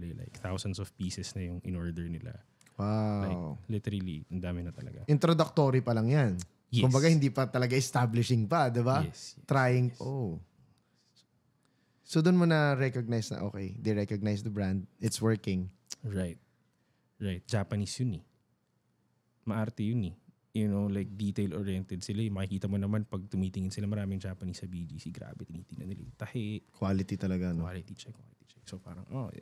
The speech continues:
Speaker 1: ayos ah. So, kung sa level nila, gumagana to, okay, I, I can probably build more. Mas marami pa sigurong taong makaka-appreciate nito.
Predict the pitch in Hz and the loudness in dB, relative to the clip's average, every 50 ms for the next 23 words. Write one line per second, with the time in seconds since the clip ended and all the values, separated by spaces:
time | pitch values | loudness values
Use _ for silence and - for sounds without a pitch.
0 | - - 95 90 101 117 131 - - 82 95 120 - - - 110 98 98 98 98 | -14 -12 -10 -8 -6 -6 -6 -8 -10 -12 -12 -14 -16 -10 -8 -6 -4 -2 -2 -4
1 | 101 - 107 104 110 107 98 107 110 107 113 117 120 107 98 95 90 98 98 95 | -2 -2 0 2 2 2 2 2 2 2 4 4 4 2 2 0 0 0 -2 -2
2 | 92 95 95 90 90 90 90 87 - - 71 67 - - _ _ _ _ _ _ | 0 -2 -2 -4 -4 -4 -6 -6 -8 -12 -14 -14 -16 -18 _ _ _ _ _ _
3 | _ _ _ _ _ _ _ _ _ _ _ - 98 107 104 87 69 98 - 73 | _ _ _ _ _ _ _ _ _ _ _ -10 -8 -6 -6 -6 -8 -8 -10 -10
4 | 90 90 - _ _ 104 104 - - 104 98 95 90 107 - - _ _ _ _ | -10 -10 -10 _ _ -14 -12 -10 -8 -8 -8 -8 -8 -10 -12 -18 _ _ _ _
5 | _ _ _ _ _ - 98 95 98 98 98 92 73 64 60 - - _ _ _ | _ _ _ _ _ -4 -2 -2 -2 -4 -4 -6 -8 -10 -12 -16 -20 _ _ _
6 | _ _ _ _ _ _ _ - 104 92 - 110 101 101 98 107 95 90 87 85 | _ _ _ _ _ _ _ -8 -6 -6 -6 -8 -10 -4 0 0 0 0 0 -2
7 | 95 95 92 92 87 78 - - _ _ _ _ - - 107 - - 101 95 95 | -2 -2 0 0 -2 -2 -6 -10 _ _ _ _ -18 -14 -12 -8 -4 -2 -2 -2
8 | 92 87 - 87 - - 92 90 85 85 87 - - 87 82 82 82 80 80 80 | -2 -2 -4 -6 -8 -6 -6 -6 -4 -4 -6 -6 -6 -6 -6 -6 -6 -6 -6 -8
9 | 78 73 - - - 85 76 - - - - _ - - - - - | -10 -12 -12 -12 -12 -12 -14 -14 -14 -16 -20 _ -20 -20 -20 -20 -20